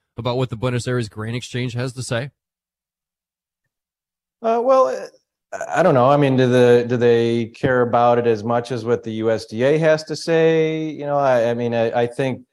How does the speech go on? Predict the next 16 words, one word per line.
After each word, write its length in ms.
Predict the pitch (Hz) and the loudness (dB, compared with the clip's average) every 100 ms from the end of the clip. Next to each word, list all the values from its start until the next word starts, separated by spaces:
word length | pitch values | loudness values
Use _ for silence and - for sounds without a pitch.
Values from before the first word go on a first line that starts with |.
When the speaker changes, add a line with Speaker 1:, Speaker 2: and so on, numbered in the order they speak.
| _ | _
Speaker 2:
probably 540 | - 131 123 127 113 120 | -4 0 2 2 2 2
the, 300 | 113 110 104 | 2 2 0
the 80 | 113 | -4
market 580 | 113 117 120 127 107 - _ _ _ - | 0 0 0 -2 -6 -10 _ _ _ -4
puts 220 | 147 - | -4 -2
the 80 | 127 | -2
most 320 | 117 131 131 | 0 0 0
emphasis 580 | 123 113 113 - 113 - | -2 -2 -6 -4 -4 -2
on, 400 | 113 113 110 113 | 0 0 -2 -4
on 280 | 113 110 110 | -4 -4 -2
U 160 | 113 | -2
S 120 | 110 | -2
D 160 | - 110 | -4 -4
A's 220 | 107 120 | -2 -2
opinion, 540 | 107 - 113 110 110 110 | -4 -6 -4 -4 -4 -2
but, 340 | 104 104 - | 0 -2 -4